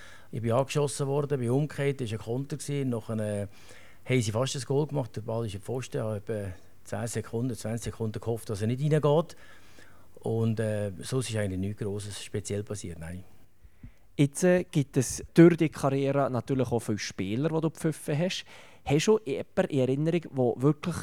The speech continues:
Speaker 2: wo du siehst, das ist auch der beste Spieler, den ich dann zumal gepfiffen habe?
Speaker 1: Ja, der Beste ist noch schwierig. Es hat, äh, gerade in der Schweizer Liga in diesen elf Jahren, wo ich war, jetzt einen Haufen, Haufen gute Spieler. Es gibt sympathischere Spieler und weniger sympathische. Das gibt's auch bei uns Schiedsrichter, die Eindrücke.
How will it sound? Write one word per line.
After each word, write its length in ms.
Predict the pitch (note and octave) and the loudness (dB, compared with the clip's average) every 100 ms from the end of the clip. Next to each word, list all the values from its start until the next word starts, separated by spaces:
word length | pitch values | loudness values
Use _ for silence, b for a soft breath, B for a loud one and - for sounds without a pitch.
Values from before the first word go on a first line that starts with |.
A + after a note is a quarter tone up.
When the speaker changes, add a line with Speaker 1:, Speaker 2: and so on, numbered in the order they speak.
| - - | -8 -2
Speaker 2:
wo 120 | B2+ | 0
du 100 | A#2 | 0
siehst, 360 | C3+ C#3+ - - | 0 0 -2 -10
das 160 | - D3 | 0 4
ist 80 | A#2+ | 4
auch 120 | B2 | 2
der 100 | C#3 | 2
beste 320 | A#2 B2 - | 0 -2 -2
Spieler, 400 | - D3+ C3+ C3 | -2 0 2 0
den 220 | A#2+ B2+ | 4 4
ich 300 | B2 B2 A#2+ - | 6 4 0 0
dann 220 | C3 A#2+ | 0 0
zumal 260 | - A#2 A2 | 0 2 2
gepfiffen 420 | - A2+ - A2 | 0 -2 -2 -4
habe? 160 | F#2+ - - - - - - - | -4 -8 -20 -20 -20 -20 -20 -2
Speaker 1:
Ja, 140 | B2 | 0
der 100 | C3 | 2
Beste 320 | A#2 B2+ - | 2 2 0
ist 80 | G#2 | -2
noch 80 | G2+ | -2
schwierig. 400 | F2 F#2+ G2 F2+ | -2 -4 -4 -6
Es 140 | F2 | -6
hat, 200 | G2 F#2 | -6 -6
äh, 140 | F#2 F2+ | -6 -4
gerade 200 | G2+ A#2 | -4 -6
in 60 | |
der 60 | F#2+ | -8
Schweizer 320 | F2 A2+ - | -6 -8 -6
Liga 300 | G2+ A2 A2 | -4 -4 -2
in 100 | G2 | -2
diesen 300 | G2 G2+ G2+ - b b b b - - | -2 -2 -2 -6 b b b b -18 -4
elf 280 | A2 A#2+ | -2 -2
Jahren, 280 | G#2 G#2+ A#2+ | -2 0 0
wo 40 | A2 | 0
ich 180 | G2+ A#2 | -2 -4
war, 80 | |
jetzt 260 | A2 G2 - | -4 -6 -6
einen 100 | F2 - | -10 -4
Haufen, 340 | C#3 C3+ A#2+ | -4 -2 -4
Haufen 300 | G#2+ A#2+ G#2+ G2 | -4 -4 -6 -8
gute 480 | G2 G2+ - G2 - | -6 -8 -6 -8 -8
Spieler. 400 | - - G#2+ G2 | -14 -8 -6 -4
Es 140 | F2+ - | -6 -6
gibt 180 | G#2 F2+ | -8 -6
sympathischere 800 | F#2+ F2 G2 C#3+ - D#3+ F#3 F#3 | -8 -6 -4 -4 -4 -2 -2 -2
Spieler 400 | - F#3 F3+ F3 b b | -2 0 0 -2 b b
und 140 | - G2+ | -6 0
weniger 280 | A#2+ F3+ F3 | 2 2 0
sympathische. 840 | E3+ D3+ D3+ D#3+ F#3+ D3 F3 D#3+ | -2 -2 -2 -2 -4 -2 -2 -4
Das 220 | - G#2 | -6 -6
gibt's 240 | - A2 G#2 | -6 -6 -4
auch 120 | F#2+ | -4
bei 100 | G2+ | -4
uns 120 | G2 | -4
Schiedsrichter, 540 | - D3 - D3+ - | -4 -6 -6 -8 -6
die 140 | C#3+ D3 | -4 -2
Eindrücke. 540 | D3+ D3+ D3+ D#3+ - | -2 -2 -2 -4 -6